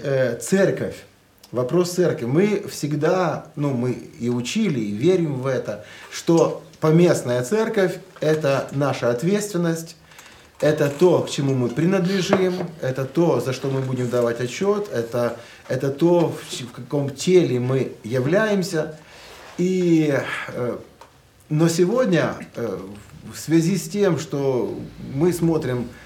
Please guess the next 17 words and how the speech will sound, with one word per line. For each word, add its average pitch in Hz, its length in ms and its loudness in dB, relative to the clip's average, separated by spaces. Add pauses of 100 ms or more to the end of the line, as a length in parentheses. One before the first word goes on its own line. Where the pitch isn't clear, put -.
(160)
э, 113 260 -4
различные 143 540 0
онлайн-трансляции, 139 1080 0
и, 160 640 0 (260)
допустим, 143 480 0
даже 147 240 2
те 170 200 2
церкви, 165 500 0
которые, 135 640 2
э, 120 360 -2
вещают 135 560 0
сами 185 540 2
в-, 117 520 -6
во 131 120 0
время 139 540 0 (220)
воскресного 139 640 0
богослужения, 147 1040 0